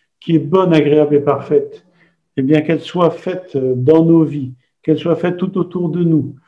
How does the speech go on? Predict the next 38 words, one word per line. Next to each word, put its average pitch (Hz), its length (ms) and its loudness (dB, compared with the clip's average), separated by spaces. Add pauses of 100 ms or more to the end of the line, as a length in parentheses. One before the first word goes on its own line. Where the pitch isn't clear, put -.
(140)
sur - 280 -8
cette - 320 -6
terre 165 300 0
comme 160 240 2
elle 147 160 2
l'est 151 100 2
dans 143 160 0
le 131 140 2
ciel, 127 420 -4 (440)
puisque 131 300 -6
tu 151 160 0
règnes 139 420 2
dans 123 160 0
le 117 100 -2
ciel. 110 340 -10 (600)
Oui, 151 180 0
Seigneur, 151 440 2
que 151 80 -2
notre 151 320 2
liberté 151 680 0 (320)
ne 135 60 -2
soit 143 240 0
pas 151 120 2
un 135 40 0
prétexte 147 560 -2
pour 135 120 -4
nous 147 120 0
de 131 120 -2
faire 135 200 -6
n'importe 127 480 -4
quoi, 135 340 -2 (320)
mais 135 120 -2
qu'au 139 140 2
contraire, 143 380 -2
nous 135 140 -2
puissions 135 460 -2
vraiment, 139 560 0 (500)
euh, - 400 -6